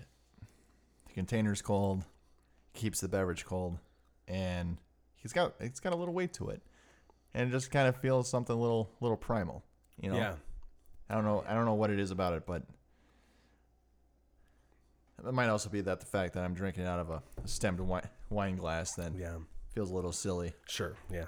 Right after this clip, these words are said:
Speaker 2: Well, sometimes you wanna order your, uh, your root beer in, well, no, you want it in a frosted mug.
Speaker 1: <laughs> Yeah.
Speaker 2: That's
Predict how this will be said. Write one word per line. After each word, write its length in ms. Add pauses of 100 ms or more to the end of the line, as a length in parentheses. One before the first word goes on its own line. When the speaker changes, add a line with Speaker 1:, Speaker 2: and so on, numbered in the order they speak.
(160)
Speaker 2:
Well, 280 (1160)
sometimes 480
you 100
wanna 140
order 280
your, 380
uh, 220 (1120)
your 140
root 180
beer 240
in, 340 (140)
well, 300
no, 180 (140)
you 120
want 160
it 60
in 80
a 40
frosted 320
mug. 140 (300)
Speaker 1:
<laughs> 300
Yeah. 160
Speaker 2:
That's 160